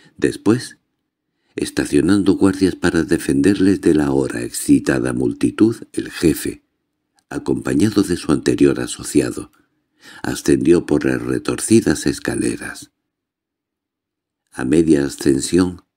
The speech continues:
se detuvieron para escuchar. Ningún sonido.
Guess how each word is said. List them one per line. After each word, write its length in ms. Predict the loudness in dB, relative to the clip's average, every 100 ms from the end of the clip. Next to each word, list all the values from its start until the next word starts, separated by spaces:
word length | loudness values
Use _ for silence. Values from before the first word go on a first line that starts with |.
| _ _ _ _ _ _ _ _ _
se 180 | -2 0
detuvieron 600 | 0 0 2 4 2 0
para 180 | -2 -2
escuchar. 720 | -6 -10 -10 -8 -10 -10 _ _ _ _ _ _ _ _ _ _
Ningún 440 | -4 -4 -4 -4
sonido. 760 | -4 -2 -2 -4 -6 -8 -8